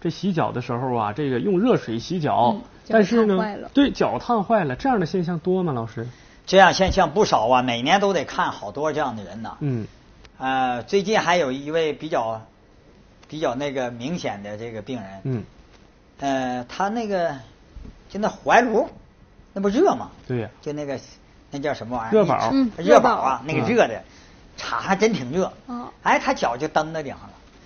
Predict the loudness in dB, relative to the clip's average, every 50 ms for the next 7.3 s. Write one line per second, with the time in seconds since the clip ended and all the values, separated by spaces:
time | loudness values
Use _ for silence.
0 | -20 -18 -10 -6 -6 -4 -2 0 2 2 2 2 0 -8 -8 -8 -8 -8 -8 -10
1 | -14 -18 -20 _ _ _ -20 -20 -20 -16 -12 -8 -8 -8 -8 -8 -12 -20 -20 _
2 | _ -20 -20 _ _ _ -14 -10 -8 -6 -6 -6 -8 -10 -12 -12 -14 -18 -20 -14
3 | -8 -6 -2 2 4 4 4 4 2 -2 -10 -10 -10 -10 -10 -10 -10 -12 -14 -14
4 | -8 -6 -4 -4 -4 -4 -6 -6 -6 -8 -10 -14 -12 -8 -4 -2 0 0 2 2
5 | 2 2 2 2 0 -2 -2 -4 -4 -6 -10 -12 -16 _ -20 -20 _ _ _ _
6 | _ _ _ _ _ -20 -20 -20 -20 _ -20 _ _ -6 -2 0 2 2 4 4
7 | 4 4 2 2 -2 -6